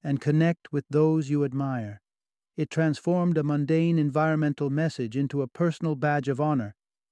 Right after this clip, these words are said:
showing how a well-crafted call to action can make the difference when it appeals to the individual's sense of self. Part eight. Stories weave ideas into the fabric of memory.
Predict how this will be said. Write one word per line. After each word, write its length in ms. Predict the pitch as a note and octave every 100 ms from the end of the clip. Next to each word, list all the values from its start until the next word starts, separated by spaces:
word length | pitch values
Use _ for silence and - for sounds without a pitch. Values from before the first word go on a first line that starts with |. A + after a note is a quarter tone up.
| _
showing 380 | - D#3 D3 C3+
how 220 | C#3+ C#3
a 60 |
well-crafted 800 | C3 D#3 E3 E3 E3 D#3 - C#3+ -
call 260 | D#3+ D#3+
to 180 | D3 D#3
action 440 | D3+ D#3+ - B2
can 180 | B2+ C#3
make 200 | C#3+ D3+
the 100 | D3+
difference 500 | C#3+ E3 - C3 -
when 140 | C#3 C#3
it 100 | C3
appeals 480 | C3 E3+ D#3+ C#3
to 140 | - C#3
the 160 | C3+
individual's 580 | D3 D3 C3+ D3 C#3 C3+
sense 380 | - D3 C3+ -
of 100 | C3
self. 500 | - D#3 B2 G2+ - _ _ _ _ _ _ _ _ _ _ _ _ _ -
Part 300 | E3+ E3+ - -
eight. 380 | D#3+ B2 - - _ _ _ _
Stories 760 | - - F#3 F#3+ F#3+ F#3+ E3+
weave 340 | D3 E3+ E3+ D#3+
ideas 720 | D#3 D3+ C#3 D3+ C#3 B2 -
into 260 | - C#3+ D3+
the 100 | C#3
fabric 520 | - - C#3+ C#3+ C3+
of 100 | C3+
memory. 540 | C3+ C3 B2+ A2+ G#2+